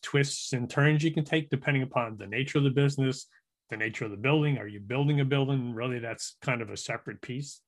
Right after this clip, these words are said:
in terms of the development piece, which was discussed, and that's okay. But if you're just building a business <laughs> and you're coming to an existing building,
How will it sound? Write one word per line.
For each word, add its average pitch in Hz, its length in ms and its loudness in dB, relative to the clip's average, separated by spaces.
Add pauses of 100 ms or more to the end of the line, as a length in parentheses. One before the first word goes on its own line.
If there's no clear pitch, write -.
in 107 120 -10
terms 110 300 -6
of 104 80 -6
the 104 60 -10
development 120 480 -6
piece, 131 340 -6
which - 160 -18
was 107 160 -8
discussed, 113 460 -8
and 107 80 -8
that's 117 200 -4
okay. 113 300 0
But 107 160 -6
if 113 100 -8
you're 156 80 2
just 185 260 -2
building 151 480 4 (680)
a 123 140 -2
business 151 800 2 (260)
<laughs> - 260 -14
and 139 140 4
you're 135 100 4
coming 170 420 4
to 139 120 2
an 127 80 4
existing 156 520 2
building, 123 380 -6